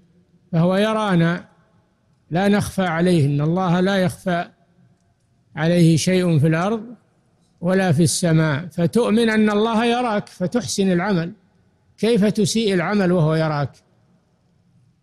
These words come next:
كيف تعصي ربك وهو يراك سبحانه وتعالى؟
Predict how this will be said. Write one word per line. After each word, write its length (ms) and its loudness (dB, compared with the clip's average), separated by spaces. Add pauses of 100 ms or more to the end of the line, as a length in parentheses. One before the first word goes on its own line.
(360)
كيف 260 2
تعصي 720 0
ربك 540 -2 (680)
وهو 220 2
يراك 460 0 (140)
سبحانه 580 -4
وتعالى؟ 680 -4